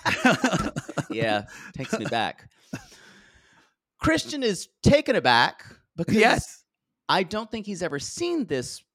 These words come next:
Speaker 2: part of her, even though this is her work. Um,
Speaker 1: It is her work,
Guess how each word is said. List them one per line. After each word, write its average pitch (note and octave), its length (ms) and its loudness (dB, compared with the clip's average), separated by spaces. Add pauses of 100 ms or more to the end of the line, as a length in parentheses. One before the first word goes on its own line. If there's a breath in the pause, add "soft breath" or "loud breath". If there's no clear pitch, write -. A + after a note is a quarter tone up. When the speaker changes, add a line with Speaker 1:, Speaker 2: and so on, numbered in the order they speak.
(100)
Speaker 2:
part C3 240 0
of B2+ 60 -4
her, C3 140 -4
even D4+ 240 -6
though G4+ 100 -4
this B3+ 260 -8
is D4 260 -8
her A#3 200 0
work. - 580 -4 (540)
Um, C#3+ 480 0
Speaker 1:
It A#2+ 40 -6
is G#2 160 -8
her G#2+ 140 -12
work, A2+ 440 -6